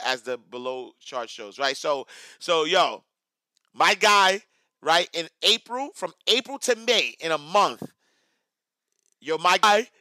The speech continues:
Jeff Bezos, is getting to the bag. Eighteen billion dollars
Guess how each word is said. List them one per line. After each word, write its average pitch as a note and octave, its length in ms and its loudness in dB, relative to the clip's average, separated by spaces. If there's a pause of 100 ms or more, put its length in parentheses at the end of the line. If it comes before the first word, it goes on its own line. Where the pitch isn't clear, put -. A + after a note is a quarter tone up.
(140)
Jeff G3 380 0
Bezos, F3 720 0 (1120)
is - 180 -6
getting G#3 300 0
to F#3 120 -4
the F3 100 0
bag. B2+ 600 0 (600)
Eighteen G#3+ 600 -2
billion G#3 440 2
dollars D3+ 600 2